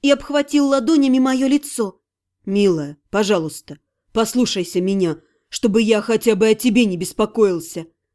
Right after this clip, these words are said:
Мне всё равно! буркнул живущий во мне демон противоречия.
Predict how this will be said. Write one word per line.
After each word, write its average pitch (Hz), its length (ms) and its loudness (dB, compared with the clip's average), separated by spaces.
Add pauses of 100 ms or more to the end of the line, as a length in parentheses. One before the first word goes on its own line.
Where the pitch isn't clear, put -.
(200)
Мне 453 240 4
всё 466 220 2
равно! 480 500 2 (640)
буркнул 294 500 4
живущий 285 540 0
во 269 140 0
мне 294 240 4
демон 269 380 0
противоречия. 277 800 -2